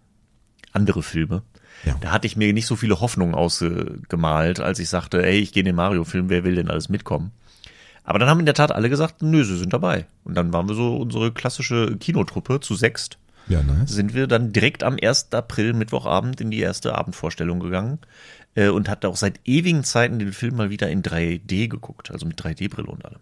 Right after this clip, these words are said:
Speaker 2: Oh, ja. Funktioniert das gut?
Speaker 1: Also, ja, also ich hab wirklich, ich weiß nicht wie lange, aber über ein Jahr bestimmt keinen Film mehr in drei D gesehen.
Speaker 2: Ja.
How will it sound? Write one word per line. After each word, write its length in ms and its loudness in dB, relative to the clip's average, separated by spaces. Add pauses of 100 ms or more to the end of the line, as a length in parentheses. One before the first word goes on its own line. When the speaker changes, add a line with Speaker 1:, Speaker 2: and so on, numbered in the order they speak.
(120)
Speaker 2:
Oh, 460 4
ja. 360 2 (920)
Funktioniert 400 4
das 140 2
gut? 100 4
Speaker 1:
Also, 160 2 (1300)
ja, 260 2 (360)
also 220 4
ich 120 2
hab 160 -4 (200)
wirklich, 600 0 (360)
ich 140 -10
weiß 200 6
nicht 140 2
wie 100 4
lange, 400 4
aber 180 0
über 240 4
ein 100 2
Jahr 220 4
bestimmt 400 -4
keinen 240 2
Film 240 -2
mehr 100 0
in 100 0
drei 180 -2
D 120 -2
gesehen. 440 -2 (140)
Speaker 2:
Ja. 300 2